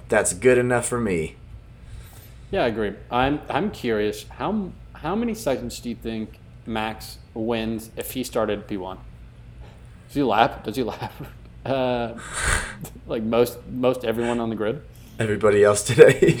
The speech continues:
Speaker 1: <laughs>
Speaker 2: Like, my God, I was just like, "Dude, eighteen seconds to second place, and he started fourteen."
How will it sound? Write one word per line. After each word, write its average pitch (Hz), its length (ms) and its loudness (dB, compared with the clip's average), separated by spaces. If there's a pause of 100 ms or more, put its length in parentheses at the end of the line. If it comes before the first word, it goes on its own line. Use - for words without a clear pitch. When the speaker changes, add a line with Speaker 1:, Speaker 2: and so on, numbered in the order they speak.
(140)
Speaker 1:
<laughs> 196 220 8 (1080)
Speaker 2:
Like, 123 160 0
my 127 160 2
God, 107 360 -2
I - 80 -4
was 110 80 -2
just 117 140 -10
like, 107 80 -12
"Dude, 110 180 -8
eighteen 123 380 -10
seconds 117 440 -10
to - 120 -18
second 104 400 -12
place, 92 400 -10
and 98 100 -12
he 101 80 -10
started 107 240 -6
fourteen." 107 540 -8